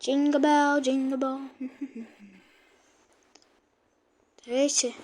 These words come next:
триста двадцять один день ще. Так що це?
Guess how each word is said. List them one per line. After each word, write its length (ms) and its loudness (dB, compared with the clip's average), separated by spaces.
триста 400 -4
двадцять 520 -4
один 260 0
день 300 -2
ще. 180 -4
Так 200 -10
що 160 -4
це? 160 -10